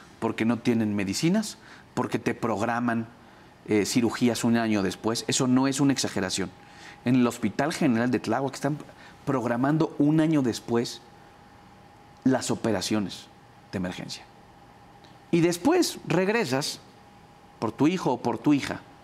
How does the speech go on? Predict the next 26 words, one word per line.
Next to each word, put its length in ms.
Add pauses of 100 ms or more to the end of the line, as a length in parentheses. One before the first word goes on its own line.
(1160)
a 60
una 140
escuela 500 (220)
donde 220
los 140
pizarrones 480
no 160
pintan, 360 (920)
donde 200
no 100
hay 60
puertas 380
en 60
los 160
baños, 460 (880)
donde 360
las 220
bancas 500 (840)
no 140
están 260
en 80
buenas 260
condiciones. 640 (800)
Eso 160
no 240
es 360